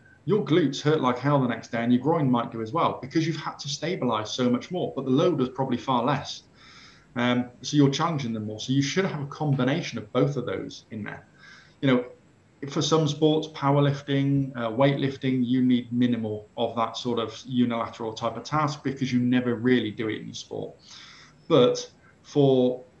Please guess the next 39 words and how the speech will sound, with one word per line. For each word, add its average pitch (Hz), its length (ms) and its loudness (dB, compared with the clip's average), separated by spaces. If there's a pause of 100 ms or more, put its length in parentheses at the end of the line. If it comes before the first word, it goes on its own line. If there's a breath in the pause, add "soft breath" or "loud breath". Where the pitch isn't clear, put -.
(160)
team-based 139 580 0
sports, 120 520 -2
whether 120 180 -4
it's - 120 -8
court 131 600 0
or 117 200 -6
whether 113 200 -2
it's - 120 -10
pitch-based 135 520 -4
sports, 127 440 -2
you 123 60 2
need 123 200 6
a 117 60 -2
good 123 220 0
combination 117 540 -6
of 104 80 -8
both. 104 300 -6 (580 soft breath)
And 143 80 2
again, 139 320 2
we 127 80 2
need 135 200 4
to 139 80 -6
change 139 400 2
the 147 60 0
emphasis 113 440 -6
at - 100 -10
certain 165 360 -4
times. 123 800 -8
If, 143 140 -6
if 147 160 -6
we've 202 200 0
got 175 140 -2
somebody 143 260 2
who's 127 100 2
got 139 100 2
a 127 60 0
phenomenal 131 460 2
back 147 220 0
squat, - 420 -8